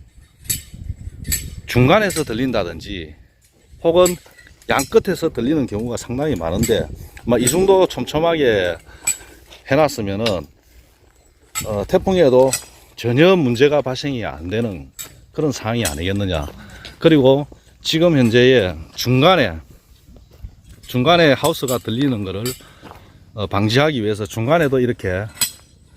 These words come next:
간격이 촘촘하게 한, 한 파스를 더 이어놨습니다. 뭐 이 정도 같으면은, 어, 태풍에도 전혀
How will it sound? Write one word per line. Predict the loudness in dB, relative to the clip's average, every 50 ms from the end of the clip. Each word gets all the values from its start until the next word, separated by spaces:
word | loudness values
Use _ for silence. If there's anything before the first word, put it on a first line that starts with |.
| _ -14 -8 -6 -6 -6 -8 -12 -8
간격이 | -4 -2 0 2 2 4 4 4 2 2 0 -4 -12 -20 -20 -20 -20 -20 -20 -20 -20 -20 -20 -20 -20 -20 _ _ -20 -20 -20 -20 -20 -20 -20 -18 -6
촘촘하게 | -4 -4 0 2 4 4 6 6 4
한, | 0 -2 -2 -2 -2 0 0 0 0 0 0 -2 -2 -4 -4 -6 -10 -16 -20 -20 -20 -20 -20 _ -20 -20 -20 -20 -20 -20 -20 -20 -20 -14 _
한 | -4 -4
파스를 | 0 0 0 0 2 0 2 2 0 0
더 | 0 2 2
이어놨습니다. | 4 4 4 4 2 2 -2 -4 -4 -6 -10 -10 -10 -12 -14 -18 -20 -20 -18 -18 -18 -16 -18 -18 -18 -18 -14 -6 -2
뭐 | 0 2
이 | 2 2
정도 | 4 4 4 4
같으면은, | 4 2 2 0 0 0 0 0 -2 -2 -2 -6 -8 -14 -20 -20 -20 -20 -20 -20 -20 -20 -20 -20 -20 -20 -20 -20 -20 -20 -20 -18 -16
어, | -16 -14 -8
태풍에도 | -8 -8 -6 -2 0 2 4 4 4 4 2
전혀 | 2 -2 -4 -2 0 2 4 4 4 4